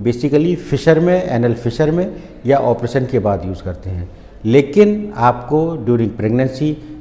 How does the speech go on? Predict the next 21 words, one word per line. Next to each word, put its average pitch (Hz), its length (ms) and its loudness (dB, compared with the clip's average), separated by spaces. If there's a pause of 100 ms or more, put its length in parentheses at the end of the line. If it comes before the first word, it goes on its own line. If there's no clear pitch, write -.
(400)
गर्भावस्था 127 580 2
के 104 140 -2
समय 139 380 -2 (420)
इन 120 160 0
दोनों 127 280 4
में 123 100 0
से 139 140 0
किसी 160 300 0
भी 190 100 2
टैबलेट 120 380 2
का 120 100 0
प्रयोग 113 400 2
नहीं 117 220 2
करके 143 320 -2 (400)
केवल 170 220 6
पाइलेक्स 131 420 4
ऑइंटमेंट 113 520 -2
का 101 100 -4
प्रयोग 113 440 -6
करना 98 300 -4
है। 82 240 -8